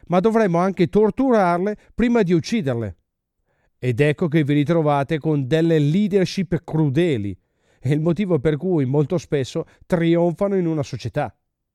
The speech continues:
Questo spiega il meccanismo delle leadership molto selvagge, brutali, che a volte l'uomo adotta oppure elegge. Le persone eleggono qualcosa che darà loro motivatori a sufficienza.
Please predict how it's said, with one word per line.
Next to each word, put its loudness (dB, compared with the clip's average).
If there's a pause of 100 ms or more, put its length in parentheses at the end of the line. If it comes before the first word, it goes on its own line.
(1300)
Questo -2
spiega 0
il 0
meccanismo 0
delle 2
leadership -2
molto -2
selvagge, -2 (200)
brutali, 0
che 0
a 4
volte 2
l'uomo 2
adotta 0 (140)
oppure 0
elegge. -2 (640)
Le 2
persone 2
eleggono 2
qualcosa -2 (200)
che 2
darà 2
loro 4
motivatori 0
a 2
sufficienza. -2